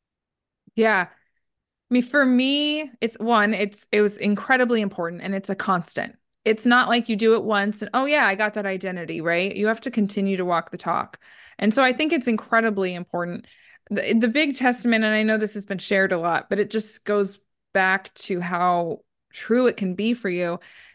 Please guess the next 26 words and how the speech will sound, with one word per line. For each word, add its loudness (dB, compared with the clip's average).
is, 2
um, 2
oh -2
my 2
gosh, 0
why -2
am -4
I -2
blanking? -6
Jim 2
Carrey. 2
Jim 0
Carrey, 2
you -2
know, 0
he -2
wrote -2
himself -4
that -6
check. -6
If -10
you've -2
never 0
heard 0
the -6
story, -4